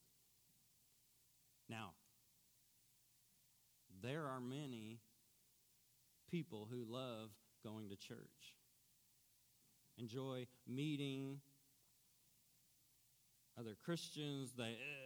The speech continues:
they love to sing songs, even read the Bible, but don't associate what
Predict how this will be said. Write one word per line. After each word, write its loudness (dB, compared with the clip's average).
they 2
love 4
to -2
sing 6
songs, 6
even 6
read 8
the 6
Bible, 6
but 4
don't 6
associate 2
what 0